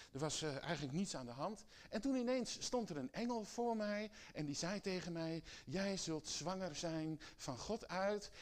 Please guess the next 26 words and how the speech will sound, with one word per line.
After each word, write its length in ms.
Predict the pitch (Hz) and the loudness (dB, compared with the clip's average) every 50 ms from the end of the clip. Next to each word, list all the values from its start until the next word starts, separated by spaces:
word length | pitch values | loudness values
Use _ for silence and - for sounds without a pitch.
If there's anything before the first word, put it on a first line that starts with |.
| - - - | -14 -8 -2
en 120 | - 156 | 0 2
je 100 | 156 147 | 2 2
zult 320 | 139 - 170 180 165 - - | 2 2 2 2 2 0 0
een, 200 | 139 127 110 - - - - | -2 -4 -4 -6 -10 -12 -6
een 160 | - 139 127 | -4 -2 -2
kindje 380 | - - 233 240 240 - - 214 | 0 2 2 4 4 2 0 0
baren 400 | 165 196 190 190 185 185 185 185 | 0 0 0 0 0 2 2 2
en 60 | 165 | 2
die 80 | 147 139 | 2 0
moet 160 | 131 131 - | 0 -2 -2
je 100 | - 135 | -2 -4
de 100 | 120 131 | -4 -4
naam 240 | 123 120 110 107 113 | -4 -4 -4 -4 0
Jezus 460 | 123 185 226 240 226 - - - - | 2 2 2 2 2 0 -2 -4 -4
geven. 520 | - - 190 185 180 170 - 165 156 147 - - - - - - - - | -4 -2 0 0 0 0 0 -2 -2 -2 -4 -8 -14 -14 -14 -14 -8 -4
En, 320 | 117 151 147 135 143 - | 0 0 2 2 2 0
eh, 160 | 139 135 127 | 0 0 0
want 200 | 123 120 151 143 | 2 2 0 0
hij 140 | 160 - 113 | 0 0 -2
zal 200 | - 165 139 131 | 0 0 0 0
de 120 | 123 127 | 0 -2
redder 240 | 123 165 202 196 190 | 0 0 0 0 0
zijn 280 | - - 170 165 160 147 | -2 -2 -2 -2 -2 -2
van 160 | - 156 131 | -2 -4 -4
de 80 | 123 120 | -2 0
wereld.' 400 | 143 175 180 170 160 151 - | 2 2 2 2 0 -2 -4